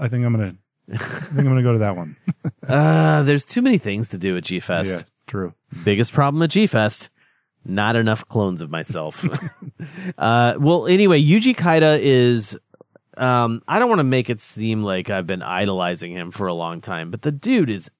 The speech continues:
Speaker 2: absolutely amazing. I have a Yuji Kaida book that I will be bringing just in case he doesn't have a different one that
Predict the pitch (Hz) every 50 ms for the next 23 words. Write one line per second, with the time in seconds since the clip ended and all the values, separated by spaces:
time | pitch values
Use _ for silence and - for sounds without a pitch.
0 | _ _ - - 165 175 170 156 139 - 165 147 135 135 110 107 110 98 98 98
1 | 95 98 95 80 - 85 85 85 87 - _ _ _ _ _ _ _ - - 107
2 | 113 117 113 117 113 117 95 92 - _ - 95 101 98 101 90 90 90 107 104
3 | 95 92 80 85 92 101 - - - _ - 98 101 95 95 95 95 92 82 80
4 | 95 90 - 101 101 117 135 156 165 175 185 170 - 101 - - 113 90 - -
5 | 104 104 - 120 107 90 82 104 107 107 120 113 104 113 113 110 110 110 110 110
6 | 107 110 - _ _ - - 98 95 87 104 - 131 117 104 123 127 131 135 139
7 | 135 - - 92 90